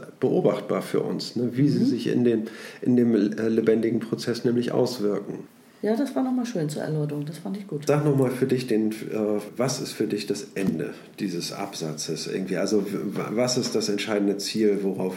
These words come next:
Speaker 1: äh, wenn wir
Speaker 2: Das
Speaker 1: auf das nächste Kapitel zusteuern?
Speaker 2: Also die Überschrift ist ja operati-, äh, das Rechtssystem als operativ geschlossenes System.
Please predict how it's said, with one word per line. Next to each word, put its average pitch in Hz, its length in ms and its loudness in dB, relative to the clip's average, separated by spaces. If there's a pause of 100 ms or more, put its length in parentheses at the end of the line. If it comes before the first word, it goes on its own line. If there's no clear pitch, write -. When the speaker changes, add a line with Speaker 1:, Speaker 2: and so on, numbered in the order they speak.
Speaker 1:
äh, - 20 -12 (500)
wenn 104 160 0
wir 104 100 6
Speaker 2:
Das 90 80 2
Speaker 1:
auf - 80 -4
das 113 160 0
nächste 117 220 2
Kapitel 110 380 0
zusteuern? 95 600 -4 (200)
Speaker 2:
Also 156 320 4 (160)
die 208 60 2
Überschrift 165 560 2
ist - 180 4
ja 175 220 0 (100)
operati-, 165 600 -2
äh, 160 340 4
das 160 200 0
Rechtssystem 170 520 -2
als 147 200 -2
operativ 143 500 -2
geschlossenes 131 640 -2
System. - 480 -8